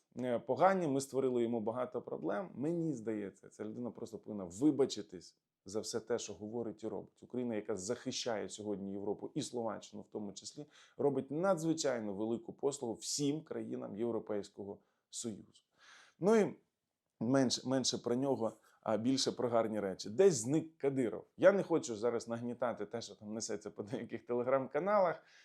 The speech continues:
що все, вбили, зник, пропав. Не знаю, але вісімнадцять днів немає. Може, поїхав знову лікуватись. Ви пам'ятаєте, історія з нирками.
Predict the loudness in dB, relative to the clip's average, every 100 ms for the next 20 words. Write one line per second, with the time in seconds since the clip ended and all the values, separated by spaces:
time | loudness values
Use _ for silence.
0 | _ -10 -6 -4 0 4 6 4 0 4
1 | 6 8 6 2 0 0 0 0 2 2
2 | 4 4 4 0 -20 -14 0 4 4 4
3 | 0 -2 -6 -16 _ 4 6 8 6 0
4 | -2 -2 -4 -4 -4 -2 -2 -2 -4 -8
5 | -6 0 4 6 6 4 2 -2 0 0
6 | 2 2 0 -2 -4 -4 -8 -10 -2 0
7 | 0 -2 -2 0 0 -2 -4 0 0 0
8 | -2 -4 -4 -12